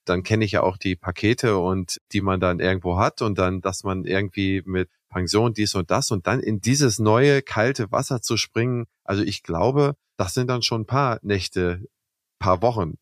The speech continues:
die man da durchdenkt, ob man das dann, das man machen möchte. Das spricht eigentlich sehr dafür, dass es sehr überzeugend war und Sie sehr gespannt waren auf die Rolle, die Sie da annehmen wollten. Und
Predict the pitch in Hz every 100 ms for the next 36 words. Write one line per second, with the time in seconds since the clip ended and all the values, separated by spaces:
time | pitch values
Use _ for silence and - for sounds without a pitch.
0 | - - 110 101 98 107 110 107 104 -
1 | 92 92 - - 95 95 90 90 - 92
2 | 87 87 85 _ _ _ 98 92 92 90
3 | 85 87 85 82 - 76 - 107 - -
4 | 110 135 - 107 113 113 113 107 - -
5 | _ 98 90 101 117 127 107 110 117 -
6 | 120 120 113 101 98 98 - 107 104 101
7 | - 98 110 104 104 107 107 - _ _
8 | _ 107 95 - 104 98 87 101 101 104
9 | - - - 101 127 110 110 - - 98
10 | 98 110 110 - _ - 104 101 110 110
11 | 113 135 131 104 82 80 80 85 73 95